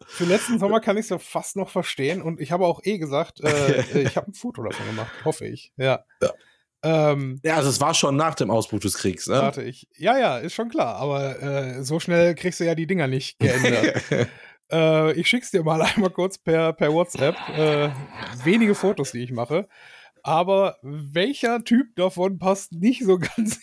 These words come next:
Speaker 1: in dieses Bild? <laughs> Oh mein Gott. Das dauert jetzt länger, als ich gedacht habe.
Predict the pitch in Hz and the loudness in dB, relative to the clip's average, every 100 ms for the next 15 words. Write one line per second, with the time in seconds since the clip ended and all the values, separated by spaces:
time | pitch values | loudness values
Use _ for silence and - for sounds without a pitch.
0 | - 190 113 185 196 220 202 160 170 165 | 2 4 4 0 0 -2 -4 -6 -8 -4
1 | - - - - _ _ _ - - 120 | -4 -6 -12 -14 _ _ _ -6 -4 -4
2 | - - - - - - 262 302 - - | -6 -10 -10 -10 -10 -4 0 0 -2 -8
3 | 254 254 233 226 202 180 - _ 175 175 | -6 -4 -4 -8 -12 -18 -20 _ 0 2
4 | 165 160 156 170 143 _ _ _ _ _ | 2 2 2 -2 -4 _ _ _ _ _
5 | _ _ _ _ _ _ _ _ _ _ | _ _ _ _ _ _ _ _ _ _
6 | _ _ _ _ _ _ _ _ _ _ | _ _ _ _ _ _ _ _ _ _
7 | _ _ _ _ _ _ _ _ _ _ | _ _ _ _ _ _ _ _ _ _
8 | _ _ _ _ _ _ - 127 120 147 | _ _ _ _ _ _ -6 -6 0 2
9 | 160 135 139 185 165 131 135 160 - 110 | 2 0 2 2 0 -2 -4 -4 -2 -2
10 | 110 180 | -2 -4